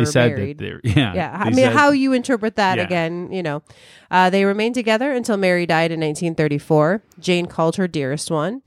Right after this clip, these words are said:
Speaker 1: It was
Speaker 2: Aw.
Speaker 1: said that Mary Ad-, Mary Smith became and always remained the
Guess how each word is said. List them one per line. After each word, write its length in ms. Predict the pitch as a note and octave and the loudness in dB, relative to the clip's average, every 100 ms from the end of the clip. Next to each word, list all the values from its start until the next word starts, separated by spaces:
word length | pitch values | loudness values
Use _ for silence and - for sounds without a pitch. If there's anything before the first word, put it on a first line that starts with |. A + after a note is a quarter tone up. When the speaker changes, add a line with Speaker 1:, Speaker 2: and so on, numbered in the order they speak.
| - - - | -20 -20 -4
Speaker 1:
It 120 | E3+ F3 | 2 2
was 160 | E3+ | 2
Speaker 2:
Aw. 20 | |
Speaker 1:
said 300 | - F3 E3 | 2 0 2
that 280 | E3 D#3+ - | 0 0 0
Mary 360 | E3+ E3+ D#3+ D3+ | 0 0 0 0
Ad-, 340 | D3 D#3+ E3 - | 0 0 -2 0
Mary 280 | G#3 A#3+ | 2 4
Smith 400 | A3+ G#3 F#3 - | 2 2 2 0
became 500 | - - F#3+ F3+ F3+ | -6 -4 0 0 0
and 120 | D#3 D3 | -2 0
always 280 | E3+ F#3+ | 2 2
remained 320 | F3+ E3 D#3 | 2 0 0
the 60 | D3+ | 0